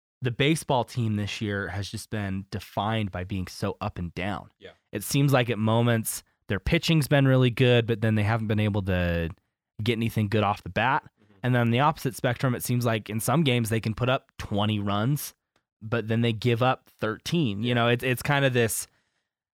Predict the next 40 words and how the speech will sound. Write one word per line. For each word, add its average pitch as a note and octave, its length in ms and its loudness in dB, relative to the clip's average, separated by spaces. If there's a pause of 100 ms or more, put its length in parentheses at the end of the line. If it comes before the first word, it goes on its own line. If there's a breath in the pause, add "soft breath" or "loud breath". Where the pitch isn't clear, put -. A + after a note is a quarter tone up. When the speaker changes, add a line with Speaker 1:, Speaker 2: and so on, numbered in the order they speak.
(120)
Speaker 1:
<sighs> - 240 -4
it's, A#2+ 360 -4
it's A#2+ 240 -2
this B2 240 -2
weird D3 260 4
up B2+ 180 0
and G#2 100 0
down A#2+ 260 2
thing A2+ 160 0
with G2+ 100 -2
the A2 80 -8
baseball G#2+ 400 0
team. A#2+ 240 -4
I D3+ 80 2
really F#3 240 4
hope - 380 -4
that G#3 120 -2
they F#3+ 120 2
make F#3 180 0
the E3 60 -6
tournament. F3 360 0
I A2 80 0
think B2+ 180 -2
that B2+ 100 0
it - 20 2
would A#2+ 120 0
be A2+ 100 0
good A#2 200 -2
for - 100 -8
the A2 80 -2
team, A#2+ 300 0
even A#2 200 2
if - 120 -4
they G#2+ 220 0
go G#2 240 0
in G2+ 120 0
with G2 120 -4
a G2 40 0
lower G2 280 0
seed, G#2 340 -4